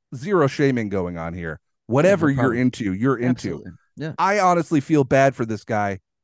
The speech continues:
Speaker 1: that he was so boned up that he, he needed to steal a fucking sex doll from a dead guy. The, the, the entire thing is, is hilarious and so funny. And, uh, uh, uh, obviously the, the manager does not give him, uh,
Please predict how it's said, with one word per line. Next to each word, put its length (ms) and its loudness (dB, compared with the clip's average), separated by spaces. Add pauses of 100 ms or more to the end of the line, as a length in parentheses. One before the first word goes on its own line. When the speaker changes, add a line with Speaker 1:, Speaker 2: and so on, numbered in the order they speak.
Speaker 1:
that 140 0
he 120 -2
was 140 0
so 540 0
boned 380 -2
up 240 -4
that 140 -8
he, 200 -10
he 120 -4
needed 240 0
to 80 -6
steal 600 0
a 120 -2
fucking 380 -4
sex 340 -4
doll 280 -2
from 180 -8
a 40 -6
dead 240 -4
guy. 300 -8 (580)
The, 300 -6
the, 320 0
the 180 0
entire 400 0
thing 480 0 (160)
is, 260 -2
is 180 -8
hilarious 720 0 (100)
and 100 -2
so 240 2
funny. 500 2
And, 340 0 (480)
uh, 160 2
uh, 40 -12
uh, 300 -2
obviously 540 0
the, 180 -2
the 140 -4
manager 500 -2 (460)
does 240 0
not 180 0
give 220 -4
him, 380 -4 (420)
uh, 300 -4